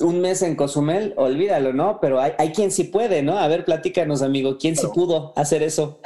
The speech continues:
Speaker 1: <laughs> ¿Te
Speaker 2: Claro,
Speaker 1: acuerdas?
Speaker 2: bueno, eh, hace poco estuvimos muy pendientes del Challenge Cancún y tuvo a una superestrella entre sus, sus participantes, sus competidores, a Javier Gómez Noya.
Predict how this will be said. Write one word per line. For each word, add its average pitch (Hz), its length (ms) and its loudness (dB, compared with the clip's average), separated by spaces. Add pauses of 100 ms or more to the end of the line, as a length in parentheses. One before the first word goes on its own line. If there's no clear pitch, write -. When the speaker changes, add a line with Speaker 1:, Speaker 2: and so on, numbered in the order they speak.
(120)
Speaker 1:
<laughs> - 0 - (1160)
¿Te 139 120 6
Speaker 2:
Claro, 160 180 2
Speaker 1:
acuerdas? 175 40 0 (160)
Speaker 2:
bueno, 160 140 -2
eh, 131 380 0
hace - 220 -4
poco 139 220 -4
estuvimos 120 500 -4
muy 123 160 0
pendientes 117 500 -2
del - 300 -2
Challenge 117 300 -2
Cancún 110 560 -2 (800)
y 107 600 -2
tuvo 104 560 0
a - 60 -2
una 104 180 -2
superestrella 107 840 -2 (760)
entre 50 380 -2
sus, - 680 -8 (580)
sus 110 120 -6
participantes, - 680 -2
sus - 140 -4
competidores, 98 920 -2
a - 920 -2
Javier 104 280 2
Gómez 104 220 -4
Noya. 104 360 -2